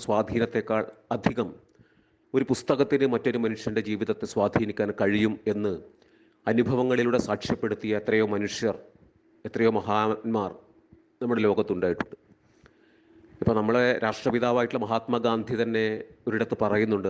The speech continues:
ആത്മകഥയിൽ തന്നെ പറയുന്നുണ്ട്, അദ്ദേഹത്തിൻ്റെ ജീവിതത്തെ, കാഴ്ചപ്പാടിനെ, ലോകബോധത്തെ ഒക്കെ മാറ്റിമറിച്ച ഒരു പുസ്തകത്തെക്കുറിച്ചാണ്. അദ്ദേഹം ദക്ഷിണാഫ്രിക്കയിൽ ജീവിക്കുന്ന കാലത്താണ് അദ്ദേഹത്തിൻ്റെ ഒരു സുഹൃത്ത് ഗാന്ധിജിക്ക് ഒരു പുസ്തകം നൽകുന്നത്. നമുക്കൊക്കെ അറിയാവുന്ന കാര്യമാണത്. ജോൺ റസ്കിൻ എഴുതിയ Unto This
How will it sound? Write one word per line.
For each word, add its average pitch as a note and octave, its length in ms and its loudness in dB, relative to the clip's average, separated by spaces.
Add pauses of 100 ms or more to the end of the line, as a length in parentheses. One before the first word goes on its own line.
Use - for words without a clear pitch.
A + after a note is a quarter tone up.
ആത്മകഥയിൽ G#2+ 500 -2
തന്നെ G#2+ 220 -2
പറയുന്നുണ്ട്, G2 500 -2
അദ്ദേഹത്തിൻ്റെ G#2 520 -2
ജീവിതത്തെ, G2+ 500 0 (180)
കാഴ്ചപ്പാടിനെ, G2+ 680 0 (120)
ലോകബോധത്തെ G2+ 760 0 (460)
ഒക്കെ A#2 200 -4 (100)
മാറ്റിമറിച്ച A#2 580 2
ഒരു A#2 120 -4
പുസ്തകത്തെക്കുറിച്ചാണ്. G2 800 -6 (920)
അദ്ദേഹം A#2 280 2
ദക്ഷിണാഫ്രിക്കയിൽ B2 640 0
ജീവിക്കുന്ന A#2 480 -2
കാലത്താണ് A2+ 540 0
അദ്ദേഹത്തിൻ്റെ A2+ 300 -2
ഒരു G#2+ 120 -8
സുഹൃത്ത് A#2 360 0 (160)
ഗാന്ധിജിക്ക് G#2+ 440 -2
ഒരു G2+ 100 -2
പുസ്തകം A2+ 340 0
നൽകുന്നത്. F#2+ 260 -2
നമുക്കൊക്കെ G2 320 -4
അറിയാവുന്ന C3 400 2
കാര്യമാണത്. F#2 440 -2 (680)
ജോൺ A2+ 340 2
റസ്കിൻ B2 280 0
എഴുതിയ A#2 300 0 (220)
Unto A#2 240 0
This A#2 140 -2